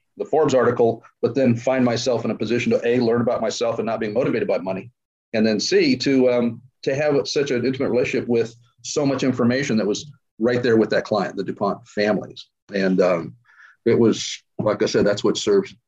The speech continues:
served me so well, because it's, it's allowed me to understand what are the psychological journeys you have to both want to pursue, the sort of impact and, and higher purpose, if you will, if you think in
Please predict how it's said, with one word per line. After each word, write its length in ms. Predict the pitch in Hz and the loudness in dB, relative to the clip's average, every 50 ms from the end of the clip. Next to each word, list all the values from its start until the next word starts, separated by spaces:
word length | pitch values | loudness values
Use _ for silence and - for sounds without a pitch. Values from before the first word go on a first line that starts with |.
| _ _ _ _ _ - | _ _ _ _ _ -16
served 320 | - - - 110 107 92 | -8 -4 -2 -2 -2 -2
me 60 | 101 | -4
so 180 | 98 - - 101 | -4 0 0 2
well, 200 | 92 110 123 117 | 2 2 2 0
because 300 | 98 98 95 120 101 95 | -2 -2 -2 -2 -2 -2
it's, 180 | 104 98 - - - - - - _ _ _ _ _ _ _ _ _ _ _ _ - | -2 -6 -6 -12 -20 -20 -20 -20 _ _ _ _ _ _ _ _ _ _ _ _ -2
it's 160 | 127 123 127 | 0 0 2
allowed 260 | 127 113 123 131 143 | 2 2 4 4 4
me 80 | 139 123 | 4 4
to 80 | 120 | 4
understand 460 | 117 113 107 104 - - 131 123 113 113 | 4 4 2 2 2 0 0 2 2 2
what 120 | 120 131 | 2 2
are 60 | 135 | 2
the 80 | 120 113 | 0 0
psychological 580 | - - 120 117 113 113 113 110 107 - 107 | 0 -2 -2 0 0 0 0 -2 -2 -4 -4
journeys 300 | 98 95 107 110 104 92 | -4 -2 -2 -2 -2 -2
you 80 | 101 95 | -4 -8
have 260 | - - - 117 117 - | -6 -6 -4 -4 0 0
to 80 | 120 | 0
both 300 | - - 107 107 101 - _ _ _ _ _ _ _ _ _ _ _ _ _ _ _ _ _ _ _ _ - | 2 2 2 2 2 -2 _ _ _ _ _ _ _ _ _ _ _ _ _ _ _ _ _ _ _ _ -10
want 320 | 98 101 127 160 - - | -4 -2 -2 -2 -2 -2
to 100 | - 147 | -4 -2
pursue, 460 | - 110 - - - 78 85 202 147 127 | -2 -2 -2 -2 -4 -4 -4 -6 -6 -8
the 80 | 107 - | -10 -6
sort 200 | - 127 117 107 | -2 0 0 0
of 80 | 92 | 2
impact 520 | 101 110 110 107 - 107 107 107 107 - - | 0 0 -2 -2 -2 -2 -2 -2 -2 0 0
and, 220 | 95 95 85 - | 0 0 -2 -4
and 260 | 101 95 92 92 - - | -4 -2 -2 -4 -4 -4
higher 240 | - 117 110 98 | -4 0 0 0
purpose, 380 | 90 - 104 104 - 90 - - | 2 2 0 0 0 0 0 0
if 120 | - - | -2 0
you 80 | - 90 | 0 -2
will, 140 | 87 87 95 | 0 0 0
if 100 | 92 - | 0 -2
you 40 | 95 | -2
think 160 | - 82 82 | -4 -4 -6
in 140 | 82 90 | -8 -12